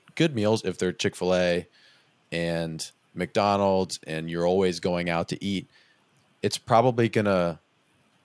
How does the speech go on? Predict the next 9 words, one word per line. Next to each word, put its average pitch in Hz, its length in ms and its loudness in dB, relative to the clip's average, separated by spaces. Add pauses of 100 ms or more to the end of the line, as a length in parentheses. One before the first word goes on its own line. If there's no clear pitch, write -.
(240)
the 113 100 4
way 110 300 4
that 120 140 2
your 101 600 0
health 98 560 0 (100)
is 85 160 -8
represented, 85 580 -2 (760)
your 85 140 -4
body, 85 460 0